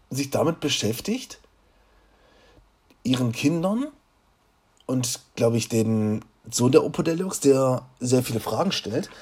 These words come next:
beizubringen, wie die ganzen Grassorten heißen. Und plötzlich, plötzlich kommt da von, vom Winde verweht so eine Art Seerosenblatt. Oder so ein rund-, runderes Blatt.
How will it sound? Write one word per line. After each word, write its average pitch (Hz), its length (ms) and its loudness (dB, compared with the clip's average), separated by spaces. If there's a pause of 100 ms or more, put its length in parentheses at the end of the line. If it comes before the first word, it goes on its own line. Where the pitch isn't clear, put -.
(360)
beizubringen, 143 600 0
wie 151 80 -2
die 147 100 -2
ganzen 147 300 2
Grassorten 131 760 0
heißen. 101 400 -12 (1500)
Und 127 120 -6
plötzlich, 135 600 0
plötzlich 127 360 -4
kommt 143 280 -6
da 151 320 4
von, 131 580 0 (460)
vom 127 320 -2
Winde 170 180 2
verweht 120 640 -2 (720)
so - 140 0
eine 143 140 2
Art 143 120 0
Seerosenblatt. 123 920 0 (1800)
Oder 117 160 -2
so 117 140 -2
ein 117 80 0
rund-, 120 380 0
runderes 113 420 -2
Blatt. - 320 -10